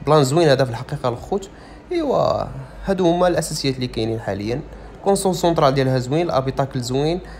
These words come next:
آه، الكليماتيزاسيون بيزون، هادو اهم لي موديفيكاسيون اللي كاينين في الانتيريور ديالها.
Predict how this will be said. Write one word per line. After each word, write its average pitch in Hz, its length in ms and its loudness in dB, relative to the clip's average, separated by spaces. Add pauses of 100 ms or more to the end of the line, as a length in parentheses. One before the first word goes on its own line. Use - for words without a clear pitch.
(220)
آه، 131 140 4
الكليماتيزاسيون 131 840 2
بيزون، 160 420 2 (200)
هادو 160 120 -2
اهم 170 400 0
لي 143 300 0
موديفيكاسيون 135 680 -2
اللي 131 120 0
كاينين 127 300 -2
في 131 100 -10
الانتيريور 123 460 0
ديالها. 117 380 -2